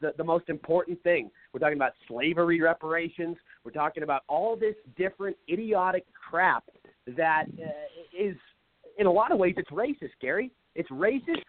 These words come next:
It's putting blacks in a box a-, and different minorities. I-, it's putting all of, you know, these people in a category and treating them like victims. I-, it's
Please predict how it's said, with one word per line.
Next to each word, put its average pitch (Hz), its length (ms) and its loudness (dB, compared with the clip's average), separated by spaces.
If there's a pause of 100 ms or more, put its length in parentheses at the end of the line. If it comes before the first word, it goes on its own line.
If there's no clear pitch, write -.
(140)
It's 156 220 -6
putting 254 220 -2
blacks 190 420 2
in 214 80 2
a 214 40 0
box 151 360 2 (540)
a-, 170 200 -2
and 160 240 0
different 185 260 -4
minorities. 151 560 0 (220)
I-, 151 120 -8
it's 156 180 -8 (100)
putting 240 240 -2 (100)
all 190 400 4
of, 175 260 -2 (520)
you 170 140 -2
know, 170 100 0
these 165 280 -4
people 170 440 -2 (440)
in 151 100 -6
a - 40 -8
category 165 520 0
and 135 80 -6
treating 165 280 -2
them 165 120 -2
like 175 180 -4
victims. 156 380 -4
I-, 147 60 -6
it's 156 260 -4